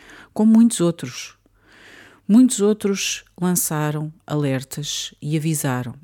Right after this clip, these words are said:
e foram perseguidos, foram censurados, foram chamados de negacionistas, foram chamados de chalupas, e em Portugal, inclusive, também tivemos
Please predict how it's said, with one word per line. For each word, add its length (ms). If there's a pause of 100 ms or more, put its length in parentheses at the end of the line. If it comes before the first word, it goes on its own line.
e 80
foram 340
perseguidos, 720 (280)
foram 300
censurados, 800 (420)
foram 280
chamados 640
de 140
negacionistas, 1120 (560)
foram 260
chamados 600
de 160
chalupas, 680
e 60
em 100
Portugal, 540 (140)
inclusive, 800 (160)
também 400
tivemos 640